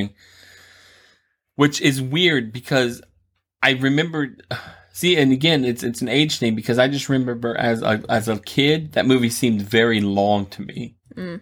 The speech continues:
Speaker 1: And it doesn't seem that way anymore. When we watch it, the thing seemed to just flow and go.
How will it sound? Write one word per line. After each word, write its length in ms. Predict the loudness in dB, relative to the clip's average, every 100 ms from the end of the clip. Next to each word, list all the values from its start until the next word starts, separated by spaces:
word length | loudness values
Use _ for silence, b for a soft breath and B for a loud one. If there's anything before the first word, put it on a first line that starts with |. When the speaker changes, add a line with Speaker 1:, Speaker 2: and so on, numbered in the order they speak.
| _
Speaker 1:
And 100 | 0
it 80 | 2
doesn't 220 | 2 0
seem 240 | 0 2 2
that 160 | -2
way 100 | -4
anymore. 380 | -6 -8 -8 -6
When 140 | 0 2
we 100 | 4
watch 340 | 4 2 2
it, 180 | -4 -4
the 80 | -2
thing 200 | 0 2
seemed 240 | 2 0
to 40 | 0
just 220 | -4 -8
flow 400 | -4 2 4 2
and 200 | -2 0
go. 420 | 0 -2 -8 -14